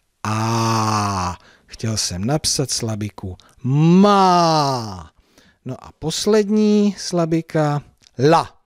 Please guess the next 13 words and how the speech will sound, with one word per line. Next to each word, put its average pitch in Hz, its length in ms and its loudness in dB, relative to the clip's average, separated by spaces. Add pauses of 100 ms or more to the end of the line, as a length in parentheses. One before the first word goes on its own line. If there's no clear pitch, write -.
(120)
A 131 80 -16
teď - 240 -18
už 104 120 -20
nebudu 104 300 -16
moc - 280 -20 (600)
radit, 196 720 -2 (600)
to - 120 -20
už - 160 -20
jsme - 200 -20
psali. 160 640 -2 (2500)
La. 143 360 2 (240)
Mhm. 120 300 -12 (3000)
Hm? 165 340 -4